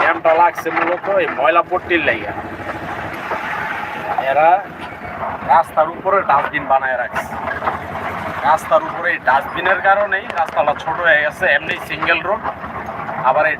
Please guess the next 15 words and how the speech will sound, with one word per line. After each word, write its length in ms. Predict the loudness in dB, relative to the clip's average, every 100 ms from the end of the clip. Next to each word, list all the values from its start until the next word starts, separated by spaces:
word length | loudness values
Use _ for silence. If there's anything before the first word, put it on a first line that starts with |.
| 2
ডাস্টবিনের 500 | 2 2 0 0 2
কারণে 240 | 2 2 2
রাস্তা 280 | 2 4 2
গেছে 160 | 2 -2 -2
ছোট 140 | 0 4 4
হইয়া, 180 | 4 4 0 -10 -8 -4 -4 -6 -4 0 2
এগুলাই 360 | 0 0 0 0
গিয়ে 160 | -2 -4
মূলত 240 | -4 -4 0 0
এই 60 | 2
জ্যামটা 280 | 0 4 4 4
লাগছে। 320 | 2 0 -8 -6 -4 -4 -2 -4 -2 -2 -2 -2
এই 80 | -2
যে 60 | -2 0
মোড়টা, 260 | 0 0